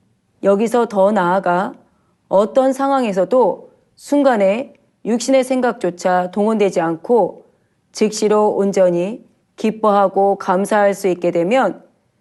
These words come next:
마침내 믿음의 사 단계로 들어서게 됩니다. 최소한 삼천 층에 들어갈 자격을 갖춘 것입니다.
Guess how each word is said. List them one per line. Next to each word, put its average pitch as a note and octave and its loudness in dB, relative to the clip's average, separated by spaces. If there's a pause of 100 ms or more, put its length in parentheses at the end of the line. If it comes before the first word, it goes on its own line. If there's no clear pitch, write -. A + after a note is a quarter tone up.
(160)
마침내 F#3+ 0
믿음의 F#3+ 0
사 B3 -6
단계로 G3 0
들어서게 G3 0
됩니다. F3+ -4 (960)
최소한 B3+ 0 (240)
삼천 C#4+ 0
층에 C4+ 0
들어갈 F3+ 0
자격을 F#3+ 0
갖춘 G3+ -4
것입니다. F3+ -2